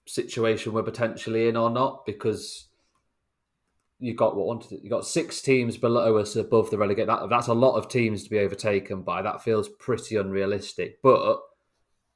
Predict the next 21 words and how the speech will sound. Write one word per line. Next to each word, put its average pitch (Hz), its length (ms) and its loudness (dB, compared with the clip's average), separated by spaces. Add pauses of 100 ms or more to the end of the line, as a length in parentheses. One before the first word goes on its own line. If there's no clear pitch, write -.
(1040)
there'll 120 160 6
be 123 80 6
nights 135 360 2
when 120 140 0
we 123 140 4
don't 113 260 2
play 120 260 6
and 98 120 2
suddenly 107 380 -2
you 107 120 -6
see, 104 300 -2
I 104 100 2
don't 101 140 0
know, 101 320 -2 (120)
a 101 100 -4
Cheltenham 113 520 2
pick 113 240 -4
up 104 140 -4
a 104 60 -4
point 107 360 2
at 90 160 -6